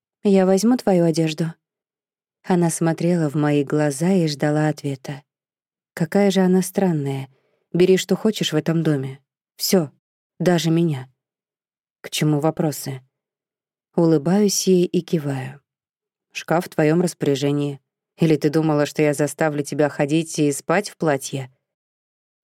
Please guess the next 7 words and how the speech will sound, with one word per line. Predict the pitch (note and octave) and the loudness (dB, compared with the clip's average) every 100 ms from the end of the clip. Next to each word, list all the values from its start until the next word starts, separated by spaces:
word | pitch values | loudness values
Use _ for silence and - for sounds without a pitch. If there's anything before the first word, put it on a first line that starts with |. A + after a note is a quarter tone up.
| - | -10
Джи | F#3 A3 | -2 2
ответила | B3+ B3 A3+ - G#3 G3 | 2 2 -2 0 2 4
мне | F#3+ G3+ | 4 2
в | |
своей | - F3+ E3+ F#3+ G3 | 0 -2 0 2 2
любимой | E3+ F3 G3 F#3 | 2 2 2 2
манере, | E3 D3+ C#3 C#3 C#3 C#3+ | 0 -2 -4 -6 -6 -10